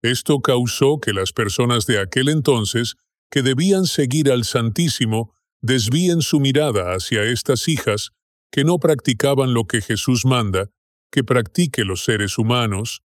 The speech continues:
pues estas jovencitas eran perspicaces para esconder lo perverso y malo de ellas, con lo que era atractivo a los ojos de los hombres, y que puedan pasar un buen rato emocionados y apasionados por ellas,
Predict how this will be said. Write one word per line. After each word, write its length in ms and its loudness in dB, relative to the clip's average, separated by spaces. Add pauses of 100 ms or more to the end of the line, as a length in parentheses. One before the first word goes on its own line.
pues 260 -2
estas 320 2
jovencitas 840 0
eran 320 2
perspicaces 960 0
para 220 0
esconder 560 0
lo 180 0
perverso 600 2
y 60 0
malo 300 0
de 260 0
ellas, 440 -6 (640)
con 140 0
lo 120 2
que 220 0
era 220 2
atractivo 600 0
a 40 2
los 240 -2
ojos 300 2
de 100 2
los 220 -2
hombres, 540 -2 (580)
y 100 0
que 140 2
puedan 380 4
pasar 420 2
un 240 4
buen 280 2
rato 380 2
emocionados 920 0
y 60 2
apasionados 840 0
por 200 0
ellas, 520 -2